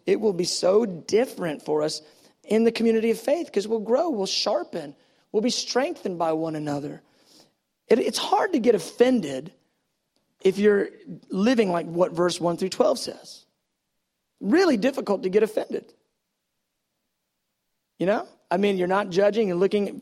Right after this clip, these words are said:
first at your own thing. You don't have this judgmental attitude.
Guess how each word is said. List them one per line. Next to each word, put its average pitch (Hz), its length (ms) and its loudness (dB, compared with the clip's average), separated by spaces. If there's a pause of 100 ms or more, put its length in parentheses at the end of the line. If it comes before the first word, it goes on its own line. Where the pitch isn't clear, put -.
first 202 300 4
at 170 120 -4
your 175 140 2
own 202 180 4
thing. 202 280 0
You 175 60 -4
don't 180 120 2
have 185 100 0
this 175 120 -2
judgmental 180 520 0
attitude. 202 500 0